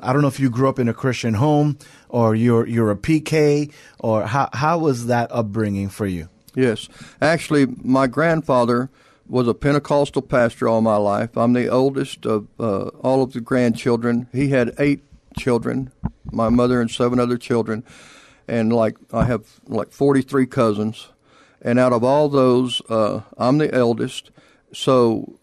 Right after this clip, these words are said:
Speaker 2: we always lived close to my grandfather and grandmother. And every time the church doors were open, I was there. And, uh, back then,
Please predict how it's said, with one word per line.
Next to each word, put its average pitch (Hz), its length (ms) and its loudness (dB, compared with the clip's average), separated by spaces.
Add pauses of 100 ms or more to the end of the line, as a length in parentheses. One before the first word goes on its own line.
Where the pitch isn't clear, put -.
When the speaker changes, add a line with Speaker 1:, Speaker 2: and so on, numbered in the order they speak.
Speaker 2:
we 131 180 2
always 139 420 2
lived 135 200 0
close 135 340 0
to 131 100 -2
my 117 320 2 (140)
grandfather 120 580 0
and 110 80 -2
grandmother. 113 640 0 (560)
And 120 500 0 (480)
every 139 260 0
time 139 260 4
the 120 80 2
church 139 340 -2
doors 120 340 0
were 117 160 2
open, 123 460 -2 (180)
I 131 200 2
was 117 240 0
there. 104 440 -2 (460)
And, 113 380 0
uh, 107 320 0
back 135 380 -2
then, 139 500 2